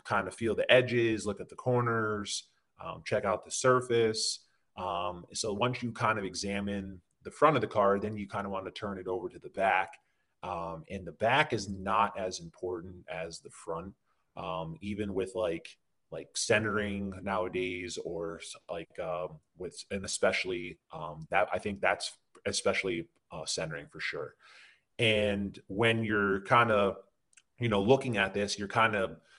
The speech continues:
you know, saying to yourself, "Okay, like, you know, that corner might have, like, slightly something on it." So, um, you're already kind of down to, like, a nine on the corners. Um, and you're kind of just evaluating each corner before you determine,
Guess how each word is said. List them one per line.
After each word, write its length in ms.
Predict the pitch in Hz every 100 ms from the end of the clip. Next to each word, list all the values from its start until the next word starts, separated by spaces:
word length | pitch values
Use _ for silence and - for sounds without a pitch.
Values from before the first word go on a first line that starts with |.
| - _ -
you 80 | 104
know, 120 | 101
saying 280 | - 117 110
to 80 | 101
yourself, 360 | 98 110 110 -
"Okay, 460 | 117 - 101 92 95
like, 340 | 101 107 - -
you 80 | 98
know, 180 | 87
that 220 | 87 110 -
corner 480 | 113 104 98 95
might 320 | 92 110 107 92
have, 400 | 107 101 104 98
like, 220 | 101 - _ _
slightly 560 | - - 98 104 101 98
something 420 | - 98 87 90 -
on 260 | 92 90 80
it." 120 | - -
So, 360 | - 95 87 -
um, 120 | 95
you're 160 | 98 107
already 280 | 98 95 92
kind 260 | - 95
of 80 | 87
down 320 | - 95 92 87
to, 120 | -
like, 320 | 87 92 -
a 40 | 90
nine 480 | 85 82 78 64 - -
on 140 | 87
the 60 | 80
corners. 640 | - 90 69 58 - - _ _ -
Um, 280 | 92 90 82
and 120 | 90
you're 120 | 92
kind 220 | 127 110
of 220 | 101 95
just 200 | - 117
evaluating 640 | 98 101 104 98 95 85 85
each 300 | 85 87 -
corner 380 | - 95 90 80
before 340 | 85 - 92
you 160 | 85 85
determine, 640 | 82 - 104 98 85 78